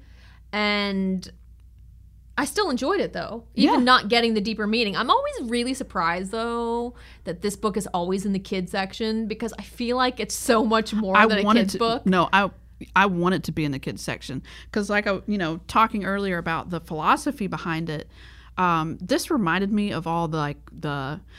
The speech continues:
Speaker 2: part of, um, the philosophy that Steiner came up with has mysticism in it.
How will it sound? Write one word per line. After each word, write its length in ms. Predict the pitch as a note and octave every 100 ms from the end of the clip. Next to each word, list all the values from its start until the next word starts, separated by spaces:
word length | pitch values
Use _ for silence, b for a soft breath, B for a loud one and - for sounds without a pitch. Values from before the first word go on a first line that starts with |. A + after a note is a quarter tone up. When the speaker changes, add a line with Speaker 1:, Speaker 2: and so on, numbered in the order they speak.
| B B
Speaker 2:
part 260 | - D4 D#4+
of, 340 | B3 G#3+ - -
um, 460 | F#3+ F3 D3+ F#2+ - - -
the 140 | F3+ F3
philosophy 840 | - F3+ F#3 G3 F3+ - F3+ F3
that 320 | D#3 - D#3
Steiner 680 | - - E3+ E3+ E3 D#3+ D3+ - - -
came 240 | - F3 E3
up 220 | D#3+ -
with 400 | D#3 C#3+ - - b b b b
has 320 | - F#3+ F#3
mysticism 640 | G3+ F#3 F3+ - E3+ D#3 -
in 120 | C#3+
it. 180 | -